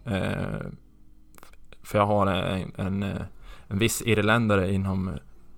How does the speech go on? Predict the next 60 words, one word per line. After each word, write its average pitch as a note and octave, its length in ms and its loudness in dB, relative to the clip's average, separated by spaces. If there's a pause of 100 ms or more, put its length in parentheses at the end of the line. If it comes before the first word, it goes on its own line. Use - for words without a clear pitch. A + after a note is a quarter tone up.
(120)
fightingvärlden G2 760 4
som F#2 340 -4
har F#2+ 180 -6
sagt - 340 -6
en F#2 160 -4
väldigt F2 280 -6
bra - 160 -4
sak - 240 -10
som - 180 -8
jag - 120 -6
tog - 120 -6
med G2+ 160 -2
mig. F#2 200 -4 (520)
Men, G#2+ 260 6
eh, G#2 140 4
vi, G#2+ 200 4
vi A#2 120 6
återkommer A2 440 2
till - 100 -6
det. G2 180 -2 (680)
Nej, B2 120 6
men A#2+ 100 8
så B2 100 4
att - 240 -2 (100)
jag A#2 140 2
fortsatte A#2+ 280 -2
spela A2+ 240 0
innebandy G2+ 680 2 (200)
och, - 360 -4 (280)
ja, G2 180 2
som - 160 0
man G#2+ 120 4
förstår A2 400 2
så G2+ 140 -2
var F#2+ 160 6
jag F#2+ 140 6
inne F#2 140 2
på - 140 10
en F#2+ 60 0
väldigt F2 460 -2
mörk G2 400 2
väg. F#2+ 380 -4 (240)
Alltså, G2+ 360 -6 (360)
hade G2+ 240 -2
man G#2 140 0
bara F#2+ 100 2
kunnat F#2+ 520 -4
läsa G2+ 380 0
liksom F2+ 400 -4
vad, F#2 240 -4
vad G2 160 -2
jag F2 40 -2
håller F#2 220 -2
på, F#2 200 0
vad G2 100 -2
jag F2 80 -4
säger G2+ 180 0
till - 100 -8
mig F2 100 -6
själv, G2+ 340 -4